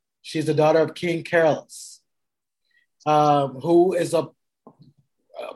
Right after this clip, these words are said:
puppet ruler of an unrevealed kingdom of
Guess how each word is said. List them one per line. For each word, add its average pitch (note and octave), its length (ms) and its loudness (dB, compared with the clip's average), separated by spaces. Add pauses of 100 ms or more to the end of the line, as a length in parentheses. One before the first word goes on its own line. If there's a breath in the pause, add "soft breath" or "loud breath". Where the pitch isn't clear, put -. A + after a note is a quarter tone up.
puppet G3 340 -4
ruler E3 560 0
of D3 280 -6
an D3 120 -4 (200)
unrevealed F#3+ 960 -4
kingdom C#3+ 520 -6
of C3 140 -14